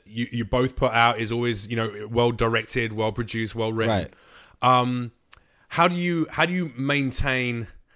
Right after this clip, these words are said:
Speaker 1: uh, your passion for working with someone like that, but then also go, "But I also wanna make sure that I'm not, like, seen as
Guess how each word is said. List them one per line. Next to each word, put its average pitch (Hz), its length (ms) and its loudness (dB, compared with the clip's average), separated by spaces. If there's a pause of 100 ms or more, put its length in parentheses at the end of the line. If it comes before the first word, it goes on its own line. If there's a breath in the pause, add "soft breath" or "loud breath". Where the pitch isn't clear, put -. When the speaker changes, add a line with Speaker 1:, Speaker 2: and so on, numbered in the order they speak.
(200)
Speaker 1:
uh, 107 680 2
your 120 140 -2
passion 139 600 0
for 120 180 -4
working 120 480 -4
with 107 140 -6
someone 101 520 -6
like 92 280 -2
that, 85 280 -2 (360 soft breath)
but 120 120 0
then 123 160 2
also 117 560 0
go, 107 280 0
"But - 160 -6
I 110 60 -8
also 127 220 -4
wanna 127 120 -6
make 113 160 -6
sure 107 160 -4
that 92 160 -6
I'm 107 200 -2
not, 98 180 -4
like, 92 220 -6
seen 107 460 -2
as 90 460 -2